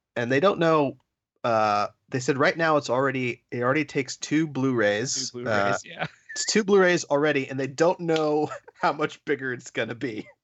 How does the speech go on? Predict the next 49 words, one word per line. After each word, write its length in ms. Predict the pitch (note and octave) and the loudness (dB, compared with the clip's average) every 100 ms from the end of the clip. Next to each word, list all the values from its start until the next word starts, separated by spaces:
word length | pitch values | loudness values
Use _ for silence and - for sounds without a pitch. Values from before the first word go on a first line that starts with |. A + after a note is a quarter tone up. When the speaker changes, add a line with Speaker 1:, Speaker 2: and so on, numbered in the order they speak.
| - D#5+ | -16 -12
Speaker 1:
<laughs> 60 | - - - | -6 -6 -8
So, 180 | - - - - _ - _ - - - - G#3 F3 | -6 -6 -6 -20 _ -20 _ -20 -16 -12 -10 -4 0
and 100 | F3 | 2
Speaker 2:
It 40 | |
Speaker 1:
this 40 | |
Speaker 2:
was 80 | A#3+ | 2
Speaker 1:
was 80 | B3 | 2
Speaker 2:
the 80 | A#3 | 2
Speaker 1:
weird. 160 | A#3 G#3 | 0 0
Speaker 2:
first, 360 | G3 F#3+ - - _ - | 0 -2 -12 -20 _ -6
it 60 | E3+ | -4
was 120 | B3 | -2
the 100 | A#3+ | -4
first, 300 | - G#3 - | 0 -2 0
like, 140 | C#3 | -6
four 360 | - - C#3+ C3+ | -6 0 2 2
disc 320 | B2+ A#2+ - - - | 0 -4 -6 -16 -6
game, 300 | B2 A2+ F#2 | -2 -2 -6
right? 240 | A2 A2+ B2+ | -6 -4 -2
Like, 140 | B2+ | 0
it 40 | |
was 120 | D#3+ D#3+ | 0 0
the 80 | D3+ | -2
first 300 | D#3 C3+ C3 | 2 0 2
one 180 | B2 A2+ | 0 0
that 120 | - | -2
took, 240 | A#2 A2 | -4 -4
like, 340 | B2 F#2+ - _ _ _ _ - - | -4 -6 -10 _ _ _ _ -20 -6
multi, 420 | B2 A#2+ A#2 A#2 | 0 2 2 0
multi 320 | A2 A2 G2+ | -2 -4 -6
discs, 380 | G#2 F#2+ - - | -8 -8 -8 0
Speaker 1:
Yeah, 280 | C#3+ E3 F#3 | 2 4 4
Speaker 2:
I 20 | D#3 | 4
think. 80 | D3+ | 2
Speaker 1:
yeah. 160 | D3 B2+ | 0 -2
The 120 | C3 | -4
original 500 | B2 C3+ C3+ C3 A2+ | -2 -2 -4 -6 -6
took, 260 | - A#2+ A#2 | -4 -6 -6
like, 140 | A#2+ | -8
a 60 | A#2 | -4
bunch 280 | A#2 A2+ | -4 -4
of 80 | A2+ | -8
D 140 | A2+ A2 | -8 -4
V 100 | A2+ | 2
Ds, 220 | A#2 A#2+ | 2 4
but 180 | D#3+ D#3+ | 2 4
I 100 | E3+ | 4
mean, 200 | F3+ E3 | 2 2
it's, 300 | D3+ - | 0 -2